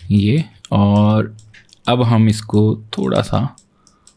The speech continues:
और चौड़ा कर लेते हैं, यहाँ से इसकी विड्थ बढ़ा लेते हैं, इसको इस डायरेक्शन पे लेके आते हैं। अब चलते हैं यहाँ पर आर्ट ब्रश टूल सिलेक्ट करेंगे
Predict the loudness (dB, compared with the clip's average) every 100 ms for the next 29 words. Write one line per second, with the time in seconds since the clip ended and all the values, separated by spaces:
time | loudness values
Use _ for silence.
0 | _ _ _ _ _ _ -20 _ _ _
1 | -2 0 -2 -4 -4 -4 -6 -6 -8 -10
2 | -8 -8 -10 -14 -18 -16 -4 0 0 -2
3 | -6 -6 -8 -12 -16 _ -20 -20 -20 -8
4 | -6 -4 0 0 0 -6 _ -4 -2 -2
5 | -2 -2 0 0 0 -2 -2 -4 -2 -2
6 | -2 -4 -2 0 -2 0 0 0 0 -2
7 | -2 -2 0 0 0 -4 -2 2 2 0
8 | -2 -2 -2 0 0